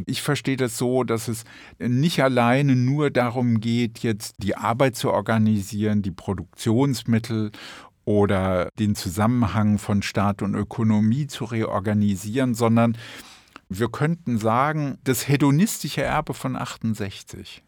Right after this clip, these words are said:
Wir gestalten unseren Lebenszusammenhang. Wir wohnen anders, wir leben anders, unsere Beziehungen sind anders.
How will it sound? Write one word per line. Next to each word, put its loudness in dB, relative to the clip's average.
Wir 4
gestalten -2
unseren 0
Lebenszusammenhang. -4
Wir 0
wohnen -2
anders, -2
wir -2
leben -2
anders, -2
unsere -2
Beziehungen 0
sind -2
anders. 0